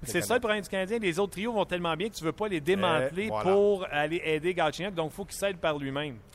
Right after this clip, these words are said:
Speaker 2: OK. Salut bien mes amis, euh, Pascal Vincent et Alain Sancartier.
Speaker 1: Je vais faire ça. Puis en plus, tantôt, vous êtes pas là, vous autres, hein ? On aimerait ça vous parler encore plus longtemps parce qu'on a même dit que c'est même peut-être pour le relancer, ça serait peut-être avec Desharnais que ça pourrait marcher. On a parlé de ça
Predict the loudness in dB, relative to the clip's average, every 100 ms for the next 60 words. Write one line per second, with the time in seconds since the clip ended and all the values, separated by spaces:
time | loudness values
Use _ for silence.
0 | -16 -12 -6 -8 -8 -12 -8 -8 -6 -6
1 | -4 -4 -4 -4 -4 -4 -4 -6 -8 -8
2 | -8 -8 -10 -8 -8 -8 -8 -10 -12 -12
3 | -10 -12 -14 -16 -20 -18 -8 -4 -2 -2
4 | -4 -8 -6 -4 -6 -6 -6 -6 -8 -8
5 | -4 -2 0 -2 -4 -6 -4 -4 -4 -4
6 | -6 -8 -6 -6 -6 -8 -6 -8 -8 -8
7 | -10 -10 -12 -14 -20 -10 -6 -4 -4 -8
8 | -10 -10 -8 -6 -6 -8 -8 -8 -6 -8
9 | -6 -10 -12 -12 -12 -12 -10 -10 -8 -8
10 | -8 -8 -8 -6 -8 -12 -14 -12 -12 -12
11 | -12 -12 -8 -8 -8 -12